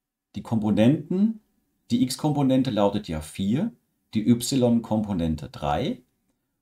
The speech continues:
Und jetzt werden diese Komponenten einfach quadriert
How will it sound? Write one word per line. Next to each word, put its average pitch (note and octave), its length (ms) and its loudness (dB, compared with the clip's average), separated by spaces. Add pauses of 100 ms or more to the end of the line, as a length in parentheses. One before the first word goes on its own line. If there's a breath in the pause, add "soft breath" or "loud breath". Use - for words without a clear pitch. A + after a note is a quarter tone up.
(100)
Und G#2+ 100 -2
jetzt - 220 -4
werden A2+ 320 0
diese G#2+ 520 2
Komponenten G2 1000 -2
einfach G#2 540 -4
quadriert E2 840 -8